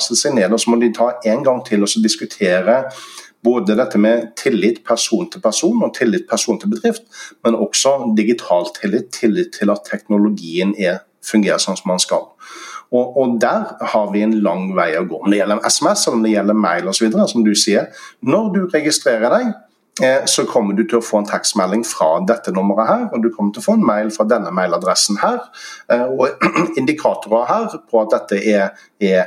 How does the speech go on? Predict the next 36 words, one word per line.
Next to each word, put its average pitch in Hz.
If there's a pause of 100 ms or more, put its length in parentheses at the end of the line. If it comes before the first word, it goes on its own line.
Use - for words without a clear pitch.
ekte -
og 165
ikke 117
juks, 208
for 165
å 160
si 165
det 165
sånn, 233 (320)
vil 110
være 101
følgende. 90 (520)
Og 131
også 165
for 165
eksempel 123
si 110
at 110 (260)
dersom 151
du 160
får 110
en 113
S -
M 208
S -
eller 123
en 120
mail 110 (160)
som 113 (100)
hevder 107
å 101
komme 110
fra 180
oss, - (420)
men 113
som 110